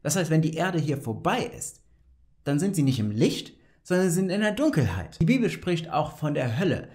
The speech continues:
Aber es ist nicht so, dass Gott dich da reinschickt, weil er so grausam ist. Nein, du kannst in seiner Gegenwart nicht bestehen, wenn du nicht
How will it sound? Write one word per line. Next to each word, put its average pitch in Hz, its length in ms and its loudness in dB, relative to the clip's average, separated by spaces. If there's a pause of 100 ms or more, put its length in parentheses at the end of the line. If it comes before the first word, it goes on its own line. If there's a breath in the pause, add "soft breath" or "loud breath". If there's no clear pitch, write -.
(140 loud breath)
Aber - 100 -2
es 190 80 0
ist 208 140 -2
nicht 233 180 2
so, 196 140 2
dass 160 280 0
Gott 196 220 0
dich 160 160 0
da 127 140 0
reinschickt, 170 680 -2 (240 loud breath)
weil 139 420 0 (120)
er 123 240 2
so 123 120 -2
grausam 151 480 2
ist. - 320 -10 (120)
Nein, 226 420 -2 (400)
du 330 380 0 (120)
kannst 208 420 -2
in 180 140 4
seiner 185 280 0
Gegenwart 147 720 -2
nicht 208 360 0
bestehen, 156 960 -2 (160)
wenn 190 220 2
du 120 80 -2
nicht 120 360 -2